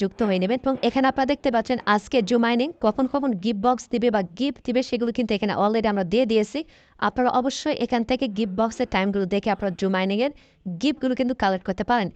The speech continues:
একই সঙ্গে এখানে আমরা বিভিন্ন ধরনের আপডেটগুলো কিন্তু দিয়ে থাকি, তো অবশ্যই আপনারা এই Telegram চ্যানেলে যুক্ত হয়ে নেবেন। এই ভিডিও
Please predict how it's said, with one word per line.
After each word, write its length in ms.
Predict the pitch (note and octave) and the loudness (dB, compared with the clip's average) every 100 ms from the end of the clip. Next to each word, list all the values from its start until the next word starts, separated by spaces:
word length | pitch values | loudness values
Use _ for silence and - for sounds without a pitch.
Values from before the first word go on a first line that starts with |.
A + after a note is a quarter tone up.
| - _ - G3+ | -14 _ -2 0
একই 160 | B3 - | 0 -2
সঙ্গে 160 | C#4+ C#4 | 0 0
এখানে 200 | C4 B3+ B3 | 2 2 2
আমরা 100 | B3+ G3+ | 0 2
বিভিন্ন 200 | B3+ C#4 C4+ | 2 2 2
ধরনের 200 | B3+ - F#3+ | 0 0 0
আপডেটগুলো 360 | G3 A#3 A#3+ A3+ | 2 0 0 0
কিন্তু 140 | A3 G#3 | 0 2
দিয়ে 120 | G3+ G#3 | 2 2
থাকি, 140 | A#3 - | -2 0
তো 40 | D#3+ | 2
অবশ্যই 300 | A3+ - B3+ | 2 0 0
আপনারা 160 | A#3 G#3+ | 2 2
এই 60 | F#3 F#3+ | 0 0
Telegram 280 | F#3+ G3+ F#3+ | 0 0 0
চ্যানেলে 260 | F#3+ F#3 D4 - _ - E3+ | -2 -2 -4 -8 _ -14 -2
যুক্ত 180 | B3+ - | 0 2
হয়ে 140 | A#3 A3+ | 2 2
নেবেন। 180 | G3+ E3 - | 0 -2 0
এই 60 | B3+ | 0
ভিডিও 160 | D4 D4 | 2 0